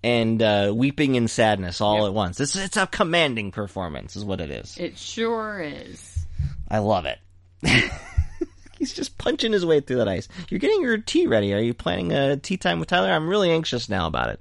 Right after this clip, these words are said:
Speaker 2: You are?
Speaker 1: Yeah, I don't
Speaker 2: Tell
Speaker 1: know.
Speaker 2: me about your anxiety.
Speaker 1: Oh, I just have a lot of anxiety about it 'cause I feel like I'm, uh, I, I feel like Affleck right now. You are tired, and I'm just, like, punching my way, trying to power through this to get through this crazy stuff.
Speaker 2: Aw.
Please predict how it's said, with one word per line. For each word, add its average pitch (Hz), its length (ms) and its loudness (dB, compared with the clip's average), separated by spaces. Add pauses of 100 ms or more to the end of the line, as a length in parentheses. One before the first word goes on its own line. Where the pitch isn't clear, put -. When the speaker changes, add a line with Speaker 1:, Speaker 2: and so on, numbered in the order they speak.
(120)
Speaker 2:
You 233 220 -2
are? 247 240 0
Speaker 1:
Yeah, 180 340 4
I 156 60 2
don't 156 120 2
Speaker 2:
Tell - 100 0
Speaker 1:
know. 294 60 0
Speaker 2:
me 294 140 0
about 247 240 -2
your 202 140 -6
anxiety. 160 640 -4
Speaker 1:
Oh, - 80 4
I 135 180 0
just 156 140 -4
have 160 120 0
a 151 40 0
lot 143 140 4
of 127 60 2
anxiety 131 520 2
about 82 240 0
it 85 40 -2
'cause 110 120 -6
I 104 80 2
feel 131 180 0
like 117 160 2
I'm, 107 220 2
uh, 101 260 4 (480)
I, 117 140 0 (100)
I 135 140 2
feel 208 180 0
like 135 140 4
Affleck 120 440 2
right 98 160 0
now. 95 160 0
You 123 280 4
are 156 100 4
tired, 123 440 2
and 110 100 2
I'm 131 240 2
just, 117 160 -4
like, 107 220 -4
punching 151 400 -2
my 120 140 2
way, 120 200 4
trying 131 200 0
to 117 40 -6
power 156 360 4
through 156 240 -2
this 110 240 0
to 131 80 -4
get 139 240 2
through 151 200 0
this 127 200 2
crazy 151 380 0
stuff. 139 300 2
Speaker 2:
Aw. 190 420 -8